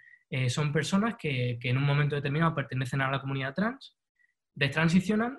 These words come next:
y, y realmente ya no pertenecen a, están un poco en, están un poco en tierra de nadie, porque no pertenecen a la comunidad trans, pero tampoco son personas que tengan la misma experiencia que personas como nosotros, que no han transicionado nunca, que nunca han tenido disforia de género.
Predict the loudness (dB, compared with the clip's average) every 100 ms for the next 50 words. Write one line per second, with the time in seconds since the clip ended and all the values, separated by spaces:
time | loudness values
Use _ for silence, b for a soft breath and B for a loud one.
0 | -10 -8 -4 -2 -2 -2 0 2 2 0
1 | 0 0 4 4 2 -2 -4 -2 -2 -2
2 | -4 -6 2 4 4 2 0 -2 -6 _
3 | -10 0 6 6 6 4 2 0 2 2
4 | 2 2 0 -6 B B B -6 -2 2
5 | 2 2 2 0 2 4 2 2 0 0
6 | 0 2 2 2 -6 B B -4 0 2
7 | 2 0 0 2 2 2 0 -2 -2 -2
8 | 0 0 0 0 -2 -2 -2 -2 -2 -4
9 | -6 -6 b b _ -2 0 0 0 0
10 | -2 0 0 0 -2 -4 -4 0 0 0
11 | -4 -4 -2 0 4 4 4 0 -2 -2
12 | -4 -4 -2 0 -2 -4 -6 -6 -4 -8
13 | -8